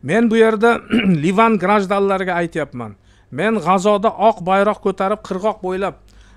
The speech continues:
janubga harakatlanayotgan odamlarni ko'rmoqdaman. Hizbulloh Livanni boshlanishi mumkin bo'lgan o'ta xavfli urushga tortmoqda."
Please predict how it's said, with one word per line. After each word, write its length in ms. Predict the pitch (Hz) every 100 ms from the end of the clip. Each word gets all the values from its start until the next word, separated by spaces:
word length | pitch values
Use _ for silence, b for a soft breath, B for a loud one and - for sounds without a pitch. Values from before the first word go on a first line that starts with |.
| -
janubga 460 | 123 180 202 196 202
harakatlanayotgan 960 | 196 196 196 196 190 185 180 220 202 170
odamlarni 640 | 175 185 190 196 220 262
ko'rmoqdaman. 680 | 220 190 160 - 127 117 104 b b b -
Hizbulloh 640 | 190 160 170 208 220 247 208
Livanni 560 | 190 202 202 202 226
boshlanishi 640 | 165 180 - 190 190 - 190
mumkin 440 | 180 185 220 202
bo'lgan 400 | 190 180 180 151 b b b _
o'ta 380 | 190 220 - 190
xavfli 760 | - - 160 190 - 180 202 247 269 -
urushga 400 | 196 190 - -
tortmoqda." 600 | - 165 - 127 - 107